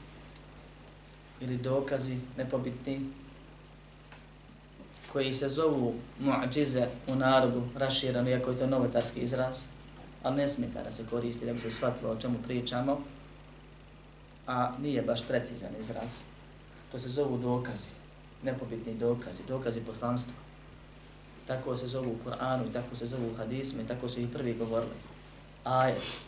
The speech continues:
nešto što ukazuje na nešto. Ko što ajet iz Kur'ana ukazuje na Allaha subhanahu wa ta'ala, tako ajet koji je Allah dao poslaniku Muhammedu sallallahu alaihi wa sallam, čudo na čudima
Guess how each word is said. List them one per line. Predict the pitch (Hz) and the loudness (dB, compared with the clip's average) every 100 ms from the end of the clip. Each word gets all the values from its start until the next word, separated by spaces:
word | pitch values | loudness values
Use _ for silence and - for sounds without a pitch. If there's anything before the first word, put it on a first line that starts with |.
| - - - - - - - 135 | -14 -18 -18 -18 -18 -18 -8 -2
nešto | 135 - 117 | -2 -2 -4
što | - | -2
ukazuje | 113 123 127 120 110 | -2 2 4 4 4
na | |
nešto. | 120 - - - - - - | 4 4 -2 -8 -14 -16 -12
Ko | 127 | -6
što | 127 | 2
ajet | 123 127 147 | 4 6 4
iz | - 127 | 0 -4
Kur'ana | 123 131 123 110 | 0 4 4 4
ukazuje | 113 117 120 | 2 0 0
na | 113 113 | 0 2
Allaha | 113 123 120 | 4 4 4
subhanahu | - - 123 117 110 | 0 -2 0 0 0
wa | 113 | 2
ta'ala, | 123 117 113 | 4 6 4
tako | 117 117 117 | 0 0 2
ajet | 117 127 117 120 - - - - - | 6 8 6 2 -8 -12 -14 -10 0
koji | 123 | 4
je | |
Allah | 123 127 117 120 | 4 6 4 8
dao | 131 - - - - - - - | 10 10 6 -4 -4 -6 -6 -4
poslaniku | 120 127 170 - 117 | 0 2 2 4 4
Muhammedu | 120 135 131 113 | 4 4 2 2
sallallahu | 117 120 117 123 127 120 | 0 2 6 8 8 8
alaihi | 120 127 | 6 6
wa | 120 | 6
sallam, | 131 113 | 4 4
čudo | - 147 123 | 6 6 8
na | 117 117 | 6 4
čudima | 147 123 117 | 2 4 4